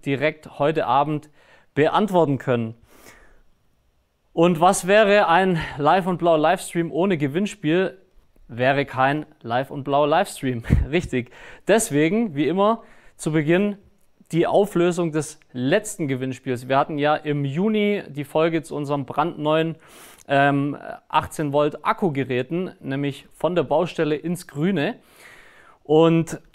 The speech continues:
auch, äh, passend natürlich heute zum Thema achtzehn Volt System. Da hatten wir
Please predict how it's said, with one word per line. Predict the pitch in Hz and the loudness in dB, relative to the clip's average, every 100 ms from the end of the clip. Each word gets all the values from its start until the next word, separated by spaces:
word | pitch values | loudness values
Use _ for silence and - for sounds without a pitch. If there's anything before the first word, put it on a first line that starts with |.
| - | 0
auch, | 139 185 - - | 0 2 -4 -10
äh, | 151 | -12
passend | - 165 170 185 170 | -4 -4 -2 -4 -6
natürlich | 156 165 143 | -8 -6 -4
heute | 139 175 175 | 0 0 -2
zum | - 147 | -8 -6
Thema | 160 160 156 151 | -4 0 0 0
achtzehn | 143 - - 143 | -2 -4 -6 -2
Volt | 131 160 160 - 123 | 0 0 -2 -12 -8
System. | 139 - - 131 202 226 - - - | -8 -8 -2 0 0 -4 -14 -20 -6
Da | 127 135 | 0 2
hatten | 165 180 160 | 2 0 0
wir | 175 175 175 | 2 2 0